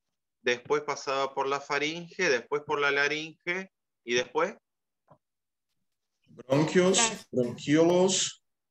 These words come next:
Speaker 2: o tráquea,
Speaker 1: Tráquea.
Speaker 2: bronquios, bronquiolos y alveolo.
Speaker 1: Bien, tráquea, bronquios, bronquiolos y alveolos.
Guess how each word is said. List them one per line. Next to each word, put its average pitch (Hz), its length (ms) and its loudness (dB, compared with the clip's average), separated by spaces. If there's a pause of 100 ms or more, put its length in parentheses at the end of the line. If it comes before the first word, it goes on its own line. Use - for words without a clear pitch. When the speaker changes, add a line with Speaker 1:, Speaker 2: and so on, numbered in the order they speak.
(160)
Speaker 2:
o 104 200 2
tráquea, 117 280 4
Speaker 1:
Tráquea. 226 280 2
Speaker 2:
bronquios, 139 420 -4
bronquiolos 139 960 -2 (420)
y 110 60 0
alveolo. 95 540 0 (920)
Speaker 1:
Bien, 92 420 -4
tráquea, 135 480 -2
bronquios, 139 460 -8
bronquiolos 123 540 -8
y 113 60 -6
alveolos. 90 720 -8